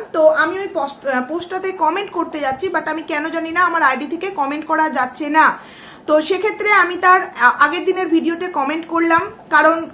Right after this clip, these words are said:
আহ, কিছু বুঝতে পারছি না যে কি হয়েছে ব্যাপারটা actually। কিন্তু প্রচণ্ড চিন্তা তো হয়, কারণ কিছুদিন আগে তোমরা দেখেছো যে এই ফারিয়া এবং পম দেবশ্রী দিকে টার্গেট করে বড় নন্দন তথা, আহ, ছোট লোকের ড্যাশ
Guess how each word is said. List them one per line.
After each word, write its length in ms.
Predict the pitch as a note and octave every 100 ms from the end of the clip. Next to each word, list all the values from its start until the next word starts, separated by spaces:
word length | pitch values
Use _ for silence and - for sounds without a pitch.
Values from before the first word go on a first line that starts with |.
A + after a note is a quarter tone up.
| -
আহ, 360 | D#4 C#4 C4+ C4+
কিছু 240 | F#4 A#4
বুঝতে 280 | D#4+ F#4+ A4
পারছি 320 | F#4+ D4 E4
না 100 | D4+
যে 100 | D4+
কি 260 | D#4 G#4 G#4+
হয়েছে 400 | C#4+ D4 D#4 E4+
ব্যাপারটা 400 | B3+ B3 C4 C4
actually। 320 | B3 C#4 A#3+
কিন্তু 220 | D#4+ E4
প্রচণ্ড 420 | F#4 D#4+ F#4 F#4 F#4
চিন্তা 360 | E4 E4 E4 E4+
তো 120 | F4+
হয়, 260 | F4 D4 - - - -
কারণ 380 | - D4+ D#4 D4+ - - - - - - -
কিছুদিন 280 | F4 G4+ F#4
আগে 220 | E4 F#4
তোমরা 280 | - E4+ F4+
দেখেছো 560 | D#4+ G#4 - C#4 C4 - - -
যে 160 | A#3+ C#4
এই 340 | C#4 C#4+ D4 B3+
ফারিয়া 400 | E4 D#4 F#4 F#4
এবং 260 | F#4 F4+ F#4+
পম 320 | E4+ D#4+ B3+ C4+ -
দেবশ্রী 440 | A#3 C#4+ F4+ G4 F#4+
দিকে 180 | F4+ G4
টার্গেট 440 | F4 C4+ E4 F4+
করে 200 | E4 C#4+
বড় 400 | C4+ C4+ F#4 F#4
নন্দন 460 | F4+ E4+ E4 E4+ E4+
তথা, 400 | C4+ C4+ F4+ A3+ - - -
আহ, 160 | C4+ C4+
ছোট 180 | E4+ F4+
লোকের 360 | F#4 F4+ F#4
ড্যাশ 180 | C#4+ D#4+